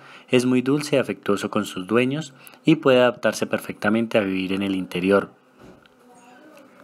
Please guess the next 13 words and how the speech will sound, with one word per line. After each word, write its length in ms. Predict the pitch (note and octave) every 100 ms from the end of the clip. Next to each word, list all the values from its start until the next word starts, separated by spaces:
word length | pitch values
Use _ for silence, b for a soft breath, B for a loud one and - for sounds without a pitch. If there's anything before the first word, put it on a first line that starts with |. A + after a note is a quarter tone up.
| -
Tiene 220 | C#3 D3
mucha 320 | E3 D#3 -
determinación 800 | D#3+ C#3+ B2 A#2 G#2+ G2 - D3
y 60 | D3
se 140 | -
muestra 360 | G#2+ G#2 A#2+ A#2
calmado 560 | A2 G#2 A2 C3 D3 B2+
y 120 | A2+
relajado 580 | G#2+ G2 - B2 C3+ C3
cuando 240 | A2 G2
está 220 | - -
en 100 | F#2
casa. 480 | - F#2 E2+ -